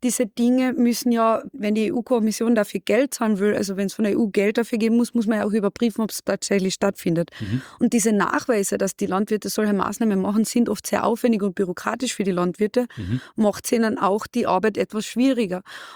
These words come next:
Speaker 1: Und deshalb haben, hat man's abgeschafft, um sozusagen Bürokratie abzuschaffen. Viele sagen's mit dem Argument, „Na ja, die, die Landwirte, Landwirtinnen und Landwirte machen das ja ohnehin.“ Das heißt, viele sind ohnehin so innovativ, warum muss man das da so nachkontrollieren?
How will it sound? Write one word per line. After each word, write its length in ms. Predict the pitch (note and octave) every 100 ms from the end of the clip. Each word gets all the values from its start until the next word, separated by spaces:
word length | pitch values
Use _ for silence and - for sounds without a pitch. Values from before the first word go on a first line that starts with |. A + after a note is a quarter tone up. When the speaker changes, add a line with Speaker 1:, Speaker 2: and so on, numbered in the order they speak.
| -
Speaker 1:
Und 400 | - A#3 A#3 - _ -
deshalb 500 | A3+ A3 - A#3 - - -
haben, 260 | G#3 A#3 - -
hat 180 | A3
man's 280 | - A3 G#3+
abgeschafft, 600 | - G3+ - - B3 A#3
um 80 | A#3+
sozusagen 460 | G#3+ A3+ A3+ A#3 G#3+
Bürokratie 580 | A3+ G3 - G3+ A#3 -
abzuschaffen. 680 | - - A3+ A3+ G#3+ C4 B3 - - - -
Viele 320 | - B3+ B3
sagen's 340 | A#3 A3 A3+ -
mit 160 | A#3
dem 120 | A3 G#3
Argument, 460 | G3+ G#3 G3+ G#3 A#3
„Na 80 |
ja, 220 | G#3+ G#3 G#3
die, 300 | G#3+ G3+ F#3+
die 100 | G3+
Landwirte, 760 | F#3+ G3 G#3+ G3 G3+ G3 F#3+ -
Landwirtinnen 580 | G3+ G3 G#3 G3+ G3
und 60 | F#3
Landwirte 380 | F#3+ F#3 G3 F#3+
machen 220 | F#3+ F#3+
das 140 | F3
ja 80 | F#3+
ohnehin.“ 640 | - G#3+ B3 C4+ C#4+ C4+ - _ _ _ _ _ _
Das 200 | - F#3+
heißt, 200 | G3+ G3+ - - - -
viele 260 | - B3 A3
sind 240 | - A3+
ohnehin 420 | G3+ A3 G3+ C#4
so 120 | D4 C#4+
innovativ, 680 | C4 C4 A#3+ A3+ B3 A#3+ -
warum 280 | G3+ G3+
muss 180 | G#3+ G#3
man 100 | G#3
das 140 | F#3+ -
da 100 | F#3+
so 120 | F#3+
nachkontrollieren? 920 | F#3+ B3 - B3+ - A#3 A3+ A#3+ A#3+